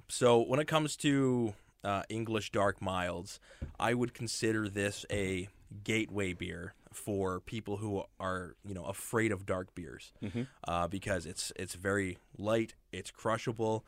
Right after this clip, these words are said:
Speaker 1: but it still has all those, uh, caramely, malty flavors, but it, it's very, very, like I said, it's very, very light.
Speaker 2: It doesn't hit you in the face.
Speaker 1: Yeah, and it
Speaker 2: It's not
Speaker 1: doesn't hit you
Speaker 2: heavy.
Speaker 1: in the face. Not, not heavy, and it's, uh, it's not,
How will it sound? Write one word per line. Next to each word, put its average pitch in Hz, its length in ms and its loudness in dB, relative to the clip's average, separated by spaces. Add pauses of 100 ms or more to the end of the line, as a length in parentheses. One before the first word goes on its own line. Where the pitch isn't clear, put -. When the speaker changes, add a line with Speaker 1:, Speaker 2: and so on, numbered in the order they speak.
(240)
Speaker 1:
but 117 160 4
it - 80 -6
still 131 200 2
has 123 240 2
all 101 180 2
those, 98 380 -4 (720)
uh, 92 220 0
caramely, 113 920 0 (160)
malty 110 460 0
flavors, 98 760 -2 (220)
but 127 180 2
it, - 120 -4 (220)
it's - 280 -4
very, 117 300 2
very, 113 200 -2
like 98 120 -4
I - 40 -14
said, 95 140 -6
it's 98 240 -8
very, 107 240 -2
very 98 240 -2
light. 90 340 -10 (100)
Speaker 2:
It 98 120 0
doesn't 101 220 6
hit 101 160 0
you 113 40 0
in 90 40 0
the 78 40 -4
face. - 320 -10 (240)
Speaker 1:
Yeah, 135 260 2
and 95 140 -8
it 107 100 -2
Speaker 2:
It's 95 100 -4
not 110 120 6
Speaker 1:
doesn't 95 60 2
hit 98 60 4
you - 20 8
Speaker 2:
heavy. 95 140 2
Speaker 1:
in 95 60 -6
the 90 40 -12
face. - 260 -10
Not, 113 260 0
not 110 220 0
heavy, 107 360 0
and 101 120 -2
it's, - 240 -8
uh, 92 240 2 (340)
it's - 200 -6
not, 110 320 2